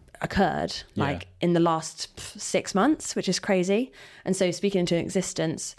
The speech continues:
Speaker 1: but then now I've had all those three goals, I'm like, "Now what do I do with my life?" <laughs>
Speaker 2: Re-,
Speaker 1: So,
Speaker 2: realign and, and make
Speaker 1: Yeah.
Speaker 2: new plans. I mean, that's exciting, but as much as you've really taken those opportunities and, like, it's very admirable that you've achieved them so quickly.
Speaker 1: <laughs> I don't know.
Speaker 2: Um,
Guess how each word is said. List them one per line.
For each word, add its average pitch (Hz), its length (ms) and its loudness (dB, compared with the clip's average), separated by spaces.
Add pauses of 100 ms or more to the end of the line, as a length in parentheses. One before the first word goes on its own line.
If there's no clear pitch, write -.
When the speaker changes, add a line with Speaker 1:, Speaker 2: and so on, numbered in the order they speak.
(320)
Speaker 1:
but 196 120 0
then 214 120 4
now 220 200 4
I've 220 100 0
had 233 200 0
all 208 120 2
those 190 220 0
three 196 140 2
goals, 190 220 4
I'm 175 80 0
like, 170 160 2
"Now 196 240 -4
what 285 160 -6
do 196 80 -6
I 196 80 -2
do - 140 -6
with - 120 -8
my - 100 -4
life?" - 240 -4 (240)
<laughs> - 140 -14
Speaker 2:
Re-, 107 220 0
Speaker 1:
So, 190 140 -2
Speaker 2:
realign 113 520 0
and, 107 100 -4
and 98 120 -4
make 320 100 -2 (140)
Speaker 1:
Yeah. 247 240 2
Speaker 2:
new 214 60 0
plans. 90 340 -6
I 139 60 -2
mean, 180 120 4
that's 165 140 -2
exciting, 98 560 0
but 107 220 0 (560)
as 123 120 2
much 139 200 0
as 127 260 0
you've 117 380 -2
really 113 180 2
taken 107 240 -2
those 101 160 2
opportunities 92 640 0
and, 82 360 -2
like, 90 160 -2
it's 92 100 -6
very 101 180 2
admirable 92 400 -2
that 87 80 -2
you've 85 100 -4
achieved 87 260 -2
them 82 100 0
so 92 160 -2
quickly. - 400 -4
Speaker 1:
<laughs> - 20 -4
I - 60 -4
don't 226 580 -6
know. 117 60 2
Speaker 2:
Um, 120 280 0